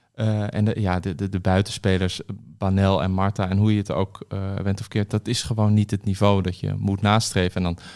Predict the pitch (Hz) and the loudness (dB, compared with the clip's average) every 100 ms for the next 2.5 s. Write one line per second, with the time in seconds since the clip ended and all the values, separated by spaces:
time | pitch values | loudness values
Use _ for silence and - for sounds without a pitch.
0 | - - - 101 - - 117 120 113 101 | -20 -4 2 2 2 2 8 8 8 6
1 | - 143 - 139 139 139 - 131 131 - | 4 2 2 0 2 -2 -4 -2 0 4
2 | 131 127 127 107 101 | 4 4 0 -2 -2